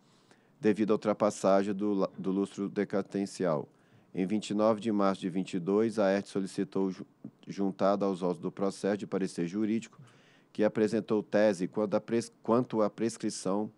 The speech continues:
do direito de alterar a rea número dois mil e vinte e oito. Devido ao fim do mandato da relatora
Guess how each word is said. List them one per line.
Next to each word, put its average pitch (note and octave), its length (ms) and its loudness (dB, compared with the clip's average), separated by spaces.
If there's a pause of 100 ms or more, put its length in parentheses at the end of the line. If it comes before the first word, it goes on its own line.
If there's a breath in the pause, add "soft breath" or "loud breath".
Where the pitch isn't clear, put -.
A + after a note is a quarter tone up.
(560 soft breath)
do G2+ 140 0
direito G2+ 420 2
de F#2 140 -2
alterar G2 500 2
a - 20 -4
rea G2 480 0
número G2 380 -2
dois F#2+ 240 0
mil F#2+ 260 -2
e G2 60 -2
vinte G2+ 240 -6
e G2 80 -6
oito. D#2+ 320 -4 (560 soft breath)
Devido A2+ 320 0
ao A#2 80 4
fim A2+ 240 -4
do A2+ 140 -2
mandato G2+ 340 4
da G2 100 2
relatora A2 600 2